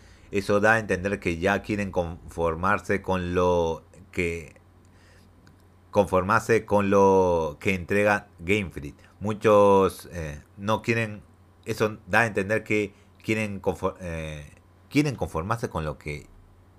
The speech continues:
entrega Game Freak. Bueno, muchos de ellos son fanáticos que quieren ver, eh, una evolución de la saga para bien. Claro, o fanatismo más bien, <laughs> o,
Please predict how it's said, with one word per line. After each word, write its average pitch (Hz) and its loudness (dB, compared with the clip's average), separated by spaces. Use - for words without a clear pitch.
entrega 92 -6
Game 95 -8
Freak. 69 -20
Bueno, 85 -6
muchos 127 4
de 104 6
ellos 120 4
son - -2
fanáticos 104 2
que - -6
quieren 98 -4
ver, 98 2
eh, 82 -4
una 107 -12
evolución 90 -2
de 90 0
la 78 -2
saga 95 0
para 78 0
bien. 87 -4
Claro, 127 4
o 98 -2
fanatismo 101 0
más 90 -4
bien, 95 -4
<laughs> - -8
o, - -8